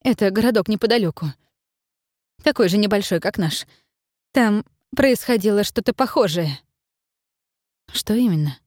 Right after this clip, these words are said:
Склонила голову к плечу. Пострадали три девушки. Первую убили, но при этом забрали её магический дар.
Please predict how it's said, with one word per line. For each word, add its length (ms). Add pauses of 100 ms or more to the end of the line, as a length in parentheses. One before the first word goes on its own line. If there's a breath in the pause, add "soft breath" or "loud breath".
(640)
Склонила 540
голову 360
к 80
плечу. 360 (1200)
Пострадали 560
три 200
девушки. 520 (640)
Первую 360
убили, 400 (320)
но 260
при 200
этом 300
забрали 420
её 260
магический 580
дар. 240